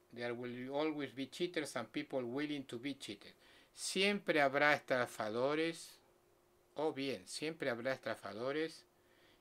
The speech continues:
y gente dispuesta a ser estafada. This is the nature of this silly world, but with my teaching and helping restore the balance a little at least. Esta es la naturaleza de este tonto mundo, pero con mi enseñanza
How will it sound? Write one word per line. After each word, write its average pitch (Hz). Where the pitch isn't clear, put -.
y 120
gente 151
dispuesta 147
a 123
ser 139
estafada. 117
This 170
is 147
the 135
nature 139
of 117
this 131
silly 120
world, 101
but 131
with 131
my 143
teaching 165
and 127
helping 131
restore 123
the 127
balance 131
a 123
little 127
at 92
least. 90
Esta 175
es 156
la 143
naturaleza 139
de 131
este 127
tonto 127
mundo, 101
pero 139
con 139
mi 143
enseñanza 147